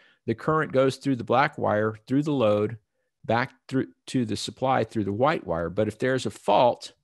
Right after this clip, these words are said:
and something shorts out, like a friend of mine, for example, was working on a moving light, and, um, when she put it back together, she accidentally pinched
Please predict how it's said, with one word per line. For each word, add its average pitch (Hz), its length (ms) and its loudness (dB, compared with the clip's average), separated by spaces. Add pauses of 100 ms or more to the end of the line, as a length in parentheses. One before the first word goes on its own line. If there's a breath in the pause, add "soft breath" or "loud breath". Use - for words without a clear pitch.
(460)
and 117 120 -2
something 139 360 -2
shorts 131 440 0
out, 139 320 2
like 107 180 -2
a 104 40 -6
friend 139 260 -4
of 127 60 -4
mine, 117 240 0
for 107 140 -4
example, 104 580 -2
was 107 160 -6
working 117 320 -2
on 107 100 -2
a 107 40 -4
moving 113 340 -2
light, 110 420 -2 (680 soft breath)
and, 107 380 -2 (120)
um, 95 480 -2 (180)
when 113 200 -2
she 117 160 -6
put 135 180 0
it 117 60 0
back 113 240 0
together, 123 320 0
she 110 200 -6
accidentally 113 580 -2
pinched - 520 -8